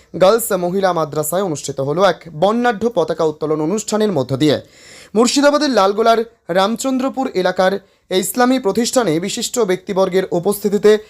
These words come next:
জাতীয় পতাকা উত্তোলন করেন চেয়ারম্যান শাইখ ইসমাইল মাদানী। সঙ্গে ছিলেন মাস্টার শামজাদ আলী, বিশিষ্ট সমাজসেবী ও ঔরঙ্গাবাদ ডিএন কলেজের প্রফেসর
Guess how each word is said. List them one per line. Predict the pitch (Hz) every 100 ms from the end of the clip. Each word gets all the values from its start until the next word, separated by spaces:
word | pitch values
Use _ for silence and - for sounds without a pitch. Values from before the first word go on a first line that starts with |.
| _ -
জাতীয় | 156 208 208 269
পতাকা | 254 233 233 226
উত্তোলন | 202 175 180 165 170
করেন | 160 190 226
চেয়ারম্যান | - 202 190 190 190 190
শাইখ | - 233 262 277 269
ইসমাইল | 202 190 220 226 240
মাদানী। | 202 156 165 131 104
সঙ্গে | - 202 269
ছিলেন | 302 208 180
মাস্টার | 185 175 202 180 175 _ _
শামজাদ | - 233 240 226 240 208 -
আলী, | 170 139 104 _ _ -
বিশিষ্ট | 240 320 - 311
সমাজসেবী | - 220 226 254 233 247
ও | 196 190
ঔরঙ্গাবাদ | 175 202 226 226 220 196
ডিএন | 240 160 214 240 233
কলেজের | 190 185 170 170
প্রফেসর | - 180 214 226 226